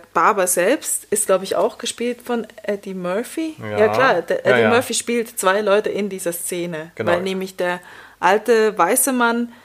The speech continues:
Speaker 1: dann ist noch ein anderer Typ da, auch wieder gespielt von Arsenio Hall, und noch ein anderer, der von, ähm,
Speaker 2: Ja,
Speaker 1: der
Speaker 2: nochmal
Speaker 1: hat da
Speaker 2: einer von, genau, von Cuba, Cuba Downey Junior.
Speaker 1: Ich weiß nicht, wie er heißt.
Speaker 2: <laughs> Cuba Gooding
Speaker 1: Cu-,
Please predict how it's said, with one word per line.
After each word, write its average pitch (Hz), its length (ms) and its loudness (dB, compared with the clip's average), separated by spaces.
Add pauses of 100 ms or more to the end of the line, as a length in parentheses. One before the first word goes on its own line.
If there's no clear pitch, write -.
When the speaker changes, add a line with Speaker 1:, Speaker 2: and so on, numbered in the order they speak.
(400)
Speaker 1:
dann 190 200 2
ist - 240 -2
noch 196 240 -2
ein 208 180 -8
anderer 262 300 0
Typ 262 220 -6
da, 220 280 2
auch 202 160 -4
wieder 208 180 -2
gespielt 208 560 -4
von 190 300 -8
Arsenio 175 500 -8
Hall, 247 320 -2 (600)
und 214 180 0
noch 220 160 0
ein 208 100 -6
anderer, 226 400 -2
der 214 320 2
von, 214 640 -4 (440)
ähm, 185 420 -10 (560)
Speaker 2:
Ja, - 100 -2
Speaker 1:
der 196 100 4
Speaker 2:
nochmal 208 120 4
Speaker 1:
hat 113 80 4
da - 120 4
Speaker 2:
einer 117 80 0
von, 113 440 -2 (160)
genau, 104 280 -2
von 104 260 -10
Cuba, 120 340 -4 (460)
Cuba 131 340 2
Downey 113 380 0
Junior. 113 380 -8 (360)
Speaker 1:
Ich 190 80 4
weiß 262 140 2
nicht, 214 160 4
wie 254 60 2
er 214 180 0
heißt. 190 380 -6
Speaker 2:
<laughs> - 0 -
Cuba 170 280 2
Gooding 127 400 2
Speaker 1:
Cu-, - 40 -8